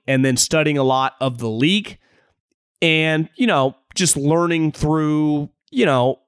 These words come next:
just time evaluating and, and watching players. And then specifically, w-, you know, we are looking for this.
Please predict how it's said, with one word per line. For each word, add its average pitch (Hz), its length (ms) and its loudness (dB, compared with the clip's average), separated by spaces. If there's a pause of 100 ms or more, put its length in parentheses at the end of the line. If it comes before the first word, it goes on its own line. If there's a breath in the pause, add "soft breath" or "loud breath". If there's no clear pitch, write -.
(100)
just 160 220 -2
time 156 320 -2
evaluating 135 760 -2
and, 131 140 -2
and 131 160 0
watching 143 380 0
players. 147 580 -2
And 247 140 2
then 208 100 4
specifically, 170 760 -2
w-, 135 220 -8
you 160 140 0
know, 131 140 2
we 156 340 0
are 165 100 2
looking 160 360 -2
for 147 540 -2
this. 127 600 -2